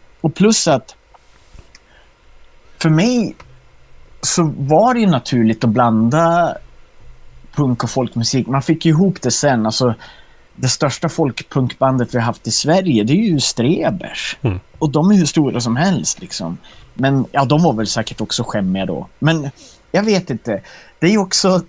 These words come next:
Speaker 1: det är också lite så här att den musiken som man tycker om när man är typ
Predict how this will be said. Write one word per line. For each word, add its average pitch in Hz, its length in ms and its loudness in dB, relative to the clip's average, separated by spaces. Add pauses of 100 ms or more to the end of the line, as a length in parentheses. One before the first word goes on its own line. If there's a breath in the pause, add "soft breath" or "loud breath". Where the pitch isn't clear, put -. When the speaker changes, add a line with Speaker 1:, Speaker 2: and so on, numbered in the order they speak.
(120)
Speaker 1:
det 151 140 0
är 190 60 4
också 180 260 -2
lite 170 460 0
så 165 120 -2
här 143 300 0
att 139 500 -2 (680 soft breath)
den 190 600 0
musiken 160 800 0
som 156 180 0
man 151 200 2
tycker 156 400 -4
om 160 340 2
när 147 120 0
man 147 180 -2
är 147 80 -2
typ 147 220 -4